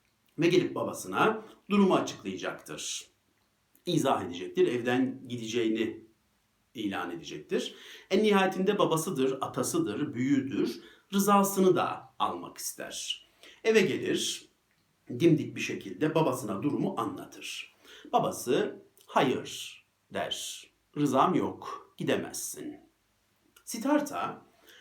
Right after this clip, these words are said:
istifini hiç bozmaz. Böyle dimdik duruyordur böyle, put gibi, heykel gibi böyle karşıya bakıyordur.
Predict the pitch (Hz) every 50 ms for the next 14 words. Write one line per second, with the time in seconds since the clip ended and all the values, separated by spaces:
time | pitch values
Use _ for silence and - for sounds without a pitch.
0 | - - _ _ - - - - - - 147 135 139 151 208 269 277 - - 208
1 | 190 - - - - - - - - - - - - - - - - - 101 101
2 | - - - - 202 170 143 - - - - - 110 104 101 98 87 85 82 85
3 | 82 80 82 78 78 71 67 65 - - - - - 190 - - - - - 110
4 | - - - - 139 139 139 - - 135 117 104 98 92 92 98 98 101 101 101
5 | 98 - 135 131 131 - - - 127 117 110 104 - - 104 95 92 92 113 170
6 | - - - - -